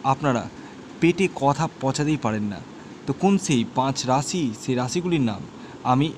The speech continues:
একে একে জানাতে চলেছি। তার আগে যারা অনলাইন আমার কাছে কনসাল্ট করতে চান, অর্থাৎ জন্মছক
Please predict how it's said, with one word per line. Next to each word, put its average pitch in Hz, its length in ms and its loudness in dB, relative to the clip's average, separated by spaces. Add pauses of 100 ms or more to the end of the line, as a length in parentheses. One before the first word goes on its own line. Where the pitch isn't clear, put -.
(100)
একে 131 180 -2
একে 151 160 -2
জানাতে 120 360 2
চলেছি। 113 360 -6 (760)
তার 135 160 4
আগে 175 200 6
যারা 143 260 4 (160)
অনলাইন 190 300 4
আমার 160 260 4
কাছে 175 200 0
কনসাল্ট 139 420 0
করতে 175 200 0
চান, 180 200 2 (440)
অর্থাৎ 180 300 2 (400)
জন্মছক 180 420 4